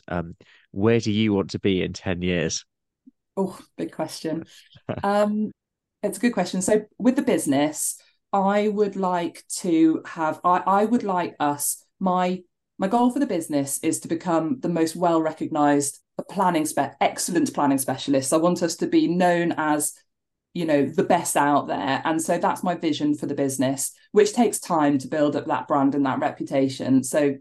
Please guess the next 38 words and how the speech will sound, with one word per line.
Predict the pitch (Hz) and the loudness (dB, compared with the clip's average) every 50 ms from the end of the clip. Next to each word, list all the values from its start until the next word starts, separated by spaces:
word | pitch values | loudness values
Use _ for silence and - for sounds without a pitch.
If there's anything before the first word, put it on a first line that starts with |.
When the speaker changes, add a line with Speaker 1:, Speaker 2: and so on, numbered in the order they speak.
| - | -4
Speaker 2:
that | - - - | -4 -4 -4
probably | - 175 147 131 143 | -2 -2 0 0 2
will | 135 135 131 127 | 2 2 2 0
take | 127 147 143 - | -2 -6 -8 -8
ten | - - 143 135 151 | -4 -2 0 2 2
years. | 147 139 147 - 151 - - - - - _ _ _ _ | 2 0 0 0 -2 -2 -4 -6 -10 -20 _ _ _ _
In | - 190 190 | 0 0 0
terms | 190 - 226 233 226 208 202 | 2 4 4 4 4 4 0
of | 190 | -4
size, | - - 208 185 180 180 180 180 175 175 170 170 - | -4 0 2 2 4 4 4 4 2 0 -2 -2 0
I | - 180 175 | 2 2 2
would | 170 180 175 | 2 -2 -4
like | 190 196 190 190 190 185 - - | -2 0 0 0 0 -2 -6 -10
us | 180 175 - - - - - | -10 -8 -8 -10 -10 -10 -6
to | - 185 170 165 165 160 160 160 - - - | -2 2 4 6 8 8 8 6 4 -2 -4
grow. | - 180 180 175 180 175 175 180 180 170 165 - - | 2 4 6 6 6 6 6 4 4 2 0 -2 -4
I'd | 165 160 - | -4 -2 0
like | 190 190 180 180 - | 0 0 0 -2 -6
us | 175 - - | -12 -10 -8
to | - - | -6 -2
be, | 175 165 147 | -2 0 0
I | 185 | 4
don't | 190 247 247 226 | 4 4 4 6
want | 240 233 220 202 - - _ _ _ _ _ - | 4 4 2 0 -4 -8 _ _ _ _ _ -8
complete | - 202 190 - 214 190 170 139 - - - - - | -6 -6 -4 -4 -2 -2 -2 -2 -4 -6 -16 -16 -6
world | - 160 156 143 135 135 | 0 2 2 2 2 2
domination. | 151 143 143 143 139 127 131 139 135 - 143 147 151 - - | 0 0 0 2 2 0 0 -2 -2 -2 -2 -2 -2 -2 -2
Something | - - 214 160 147 196 | -2 -2 -2 0 0 0
like | 190 175 - | 0 0 -2
four | - - 180 165 165 | -2 -2 0 2 2
or | 160 160 | 2 2
five | 160 156 151 147 147 | 0 0 0 0 0
Speaker 1:
Hmm. | - | 0
Speaker 2:
offices | 131 - - 170 170 - 160 165 151 156 | -2 -4 -4 -8 -6 -2 -2 -2 -2 -2
would | - 160 143 | -4 -6 -4
be | 131 151 | -4 -4
quite | - 160 147 131 123 | 0 0 0 2 2
nice. | 131 143 139 135 139 135 - - - - - - | 2 2 4 2 2 0 0 -2 -2 -2 -4 -6